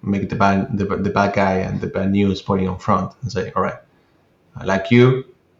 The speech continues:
I know what you're doing, but it's not working. And no matter I can do,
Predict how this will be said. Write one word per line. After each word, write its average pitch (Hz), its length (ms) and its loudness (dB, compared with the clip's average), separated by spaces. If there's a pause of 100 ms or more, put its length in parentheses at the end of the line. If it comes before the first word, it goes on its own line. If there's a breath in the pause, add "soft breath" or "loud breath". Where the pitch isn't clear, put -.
(200)
I - 100 -20
know 95 60 0
what 101 120 2
you're 104 100 4
doing, 117 400 6 (240)
but 101 140 0
it's 95 100 -4
not 95 140 2
working. 95 340 -4 (1080)
And 92 360 -2
no 98 140 4
matter 101 140 6
I 101 60 2
can 95 260 2
do, 120 400 4